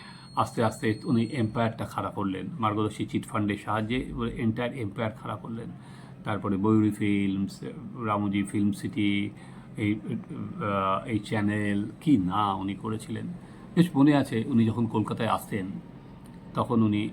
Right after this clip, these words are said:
আহ, থাকতেন হচ্ছে তাজ বেঙ্গলে উঠতেন এবং খেতেন খুব অল্প, ওই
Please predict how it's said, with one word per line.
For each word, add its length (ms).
আহ, 600
থাকতেন 440
হচ্ছে 600
তাজ 180
বেঙ্গলে 320
উঠতেন 340
এবং 140
খেতেন 380
খুব 240
অল্প, 240
ওই 280